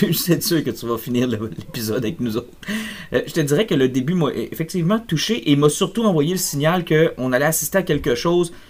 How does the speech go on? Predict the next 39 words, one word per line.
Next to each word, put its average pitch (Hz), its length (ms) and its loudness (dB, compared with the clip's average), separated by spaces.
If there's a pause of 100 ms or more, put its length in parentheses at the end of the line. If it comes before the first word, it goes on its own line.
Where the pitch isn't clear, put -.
(200)
qui 143 120 -4
n'était 147 220 2
peut-être 170 340 -2
pas 202 120 2
dans 165 100 4
le 135 140 4
grand 143 420 4
plan 165 360 4
de 147 100 4
Marvel 131 520 2
de 139 80 -2
la 113 120 0
phase 120 340 0
quatre, 143 280 -2
là. 196 140 -2 (460)
Euh, 107 160 -2
on 117 80 0
allait 127 200 2
peut-être 165 260 -4
avoir 147 200 2
quelque 135 240 -4
chose 156 180 0
qui 147 80 0
aura 110 140 -2
pas 151 120 2
des 139 180 2
jokes 143 260 4
aux 127 100 -4
deux 120 140 0
secondes. 135 520 0 (420)
On 107 160 -4
va 117 100 0
peut-être, 156 360 0
puis 120 240 -8 (320)
depuis 147 400 0
Shang-Chi, 165 720 0 (640)
c'est - 340 0
leur 135 200 2
meilleur. 113 320 2